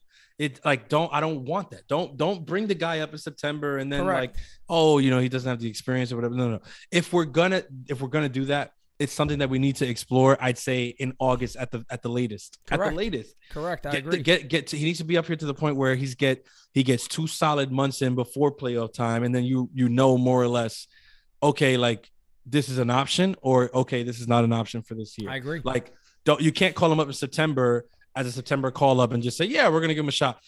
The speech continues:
Speaker 1: which is what I feel like is gonna happen. Like, Peraza will be a September call up or whatever, but then it won't be a thing where it's like, "Yeah, he's getting playoff min-," like,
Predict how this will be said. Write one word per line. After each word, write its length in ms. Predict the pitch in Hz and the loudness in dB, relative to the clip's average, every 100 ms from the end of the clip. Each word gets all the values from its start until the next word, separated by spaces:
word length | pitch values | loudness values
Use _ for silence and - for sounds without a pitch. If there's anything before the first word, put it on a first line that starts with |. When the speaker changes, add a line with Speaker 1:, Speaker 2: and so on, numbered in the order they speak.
| - | 2
Speaker 1:
which 180 | 165 180 | 4 4
is 120 | 156 | 0
what 140 | 156 | -2
I 120 | 156 | -2
feel 300 | 143 - 170 | -6 -4 -2
like 160 | 151 131 | 0 -2
is 100 | 127 | -4
gonna 160 | 127 123 | -6 0
happen. 320 | 143 123 120 | 0 0 -2
Like, 220 | 127 127 - _ _ - | -2 -4 -6 _ _ 0
Peraza 400 | 143 147 139 127 | 4 6 4 4
will 160 | 165 | 4
be 160 | 165 135 | 2 0
a 40 | |
September 380 | 123 117 123 113 | -4 -6 -6 -6
call 280 | 110 196 214 | -2 2 2
up 120 | 151 | 2
or 80 | 131 | 0
whatever, 280 | 127 175 170 | 0 2 2
but 200 | 123 123 | 0 0
then 220 | 135 123 | -2 -2
it 120 | 123 | -4
won't 220 | 123 127 120 | -2 -2 -2
be 120 | 127 | -2
a 40 | |
thing 240 | 120 131 123 | -2 -4 -2
where 100 | 123 | -2
it's 120 | 113 | -2
like, 140 | 117 110 | -4 -6
"Yeah, 100 | 120 | -6
he's 160 | 120 | -6
getting 220 | 117 120 | -4 -6
playoff 400 | 110 123 123 117 | -4 -4 -2 -4
min-," 160 | 117 120 | -6 -8
like, 180 | 120 117 | -8 -10